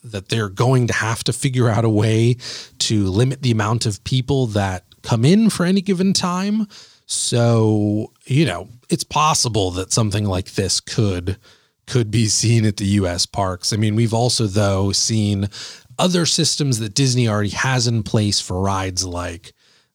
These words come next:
uh, Rise of the Resistance that they've used for, you know, reservation system that they used for the opening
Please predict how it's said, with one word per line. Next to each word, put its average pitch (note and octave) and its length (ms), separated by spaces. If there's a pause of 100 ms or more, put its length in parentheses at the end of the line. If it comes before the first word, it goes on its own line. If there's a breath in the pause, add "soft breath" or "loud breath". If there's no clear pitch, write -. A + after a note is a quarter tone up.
uh, F#2 260
Rise F#2+ 300
of F#2 80
the F#2 40
Resistance F#2 800 (280)
that G2 160
they've F2+ 200
used G#2 580
for, G2+ 640 (320 loud breath)
you A#2+ 80
know, G2+ 100
reservation G#2 640
system G#2 320
that G2 100
they G#2 80
used G#2+ 420
for - 140
the F#2 220
opening G#2+ 560